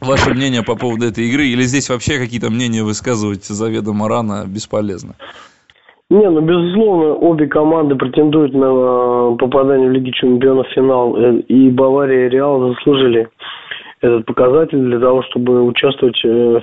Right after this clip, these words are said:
Speaker 2: финальной части. Безусловно, Бавария сейчас не испытывает проблем в том смысле, что она уже чемпион.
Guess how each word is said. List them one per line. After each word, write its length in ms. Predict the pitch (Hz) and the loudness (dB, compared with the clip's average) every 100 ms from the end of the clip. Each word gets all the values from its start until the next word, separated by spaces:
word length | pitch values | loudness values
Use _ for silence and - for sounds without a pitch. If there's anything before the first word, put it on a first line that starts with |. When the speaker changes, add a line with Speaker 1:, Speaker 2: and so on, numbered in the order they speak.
| - | 0
Speaker 2:
финальной 460 | 135 131 127 123 120 | 0 2 2 2 -2
части. 420 | - 117 107 - _ - - - - - - | -2 0 -2 -6 _ -20 -20 -20 -20 -8 0
Безусловно, 640 | 151 156 226 220 175 147 | 2 2 2 2 0 0
Бавария 480 | 151 165 175 170 143 | 0 2 2 2 0
сейчас 240 | - 143 - | 0 -2 -2
не 120 | 147 | -4
испытывает 400 | 135 - 139 135 | -4 -4 -2 -2
проблем 480 | 139 139 143 175 165 | 0 0 4 2 2
в 40 | - | -2
том 180 | 139 135 | -4 0
смысле, 300 | 156 156 139 | 0 0 -2
что 320 | 123 - 131 127 | -4 -2 0 2
она 460 | 135 131 123 120 120 | 2 2 2 2 2
уже 200 | 123 113 | 2 0
чемпион. 600 | - 117 131 123 113 | 0 0 2 2 0